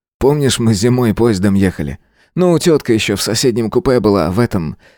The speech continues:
как его, пеньюаре, титьками наружу». «Помню», сухо подтвердил Юджин. «Она книжку забыла возле окна. Я полистал, аж заплакал.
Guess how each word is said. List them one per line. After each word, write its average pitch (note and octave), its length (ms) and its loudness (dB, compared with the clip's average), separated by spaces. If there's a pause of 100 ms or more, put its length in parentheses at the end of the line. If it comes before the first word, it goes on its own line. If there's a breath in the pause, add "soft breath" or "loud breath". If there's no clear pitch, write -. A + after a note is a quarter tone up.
(180 soft breath)
как - 220 -4
его, D2 260 -4 (460 loud breath)
пеньюаре, B2+ 800 0 (180)
титьками C#3 420 0
наружу». A#2+ 500 2 (600)
«Помню», G#2 760 2 (160)
сухо F#2 380 -2
подтвердил F2 520 -2
Юджин. D2 480 -2 (280)
«Она A#2+ 260 0
книжку C3+ 340 -4
забыла F#2 380 0
возле F2 260 -2
окна. E2+ 300 -6 (340)
Я G#2+ 220 -2
полистал, B2+ 640 -2
аж B2+ 240 0
заплакал. F#2+ 920 -6